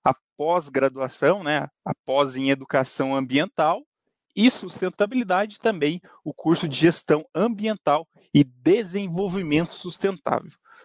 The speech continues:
Quanto ao primeiro curso, Educação Ambiental e Sustentabilidade, é um curso que articula atitude e gerenciamento, formando educadores e gestores ambientais a partir do referencial teórico.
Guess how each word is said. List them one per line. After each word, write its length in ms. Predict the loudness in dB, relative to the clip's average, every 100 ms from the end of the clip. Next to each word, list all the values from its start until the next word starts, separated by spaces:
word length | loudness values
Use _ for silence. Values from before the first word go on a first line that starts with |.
| _ _
Quanto 480 | 2 2 0 -4 0
ao 180 | 0 0
primeiro 400 | -4 0 -2 -2
curso, 520 | -4 -2 0 -2 -8 -6
Educação 520 | -6 0 0 0 -4
Ambiental 580 | -2 -2 0 0 -2 -4
e 60 |
Sustentabilidade, 1200 | -10 -10 -6 -4 0 2 2 -2 0 0 0 -6 -18 -20 -20 -4
é 80 | -4
um 60 |
curso 320 | -2 -6 -6 0
que 100 | 2
articula 440 | 2 -4 0 2
atitude 680 | 2 -4 -6 -4 -4 -4 -4
e 20 |
gerenciamento, 720 | 0 0 2 -2 0 -2 -4
formando 400 | -6 -4 0 0
educadores 640 | -2 0 0 0 -2 -2 0
e 40 |
gestores 500 | -2 -2 -2 -2 0
ambientais 880 | 0 0 0 -2 -2 0 2 0 -6 -16 -20 -6
a 80 | -4
partir 480 | 0 -2 -2 -4 -4
do 80 | -2
referencial 760 | -2 2 2 0 0 0 0 0
teórico. 540 | -2 0 -2 -4 _